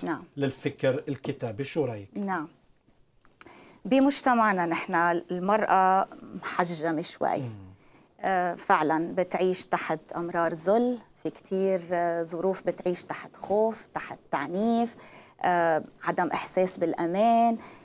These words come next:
Speaker 1: آه، ذل، عار، في كمان، آه، الدوميستيك فايولنس يلي هو التعنيف المحلي يلي
Speaker 2: مم.
Speaker 1: منحس إنه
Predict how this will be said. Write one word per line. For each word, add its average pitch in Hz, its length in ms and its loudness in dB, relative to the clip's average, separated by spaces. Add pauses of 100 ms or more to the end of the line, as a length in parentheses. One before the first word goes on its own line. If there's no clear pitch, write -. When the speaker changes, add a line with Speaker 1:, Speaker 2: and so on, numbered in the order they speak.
(180)
Speaker 1:
آه، 170 600 2
ذل، 220 560 4
عار، 208 800 6
في 185 280 0
كمان، 180 600 0
آه، 170 500 -2
الدوميستيك 175 600 0
فايولنس 190 680 2
يلي 180 200 0
هو 185 200 0
التعنيف 180 600 -2
المحلي 220 680 2
يلي 180 260 2
Speaker 2:
مم. 170 60 -4
Speaker 1:
منحس 208 520 0
إنه 220 520 4